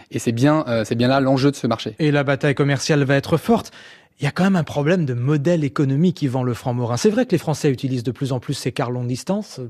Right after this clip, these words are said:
Speaker 2: Presque neuf millions de passagers l'an dernier, plus vingt-six pour cent. Donc le trafic est en hausse, mais tout le secteur perd de l'argent. Et c'est pour ça aussi qu'il y a ces grands mouvements auxquels on assiste. Est-ce que Flixbus est rentable aujourd'hui en France ?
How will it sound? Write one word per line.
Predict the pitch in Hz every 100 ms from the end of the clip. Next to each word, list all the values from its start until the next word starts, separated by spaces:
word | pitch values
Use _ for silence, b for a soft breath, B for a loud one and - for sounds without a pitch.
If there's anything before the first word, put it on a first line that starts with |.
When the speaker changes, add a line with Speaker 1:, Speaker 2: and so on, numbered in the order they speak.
| 104 _ _
Speaker 2:
Presque | - 143 -
neuf | 123 160 -
millions | 160 160
de | 147
passagers | 143 - 143 170
l'an | 165
dernier, | 156 156 165 190 B B B B
plus | - 123
vingt-six | 117 202 220 - 202
pour | 151 185
cent. | - 220
Donc | 151 - -
le | 139
trafic | 156 156 - 170 156
est | 143
en | 160
hausse, | 254 - b -
mais |
tout | 185 - 262
le |
secteur | - 247 - 262 -
perd | 214 190
de | 202
l'argent. | 190 190 226
Et |
c'est | 165 147
pour | 170 -
ça | 262
aussi | 208 208
qu'il | -
y | 151
a |
ces | 156
grands | 139 156
mouvements | 156 143 170 175 B B
auxquels | 165 - 165
on | 160
assiste. | 170 165 262 - -
Est-ce | -
que | 269
Flixbus | - 202 156 214 -
est |
rentable | 139 143 135 143 131
aujourd'hui | 123 120 120
en |
France ? | 110 143 139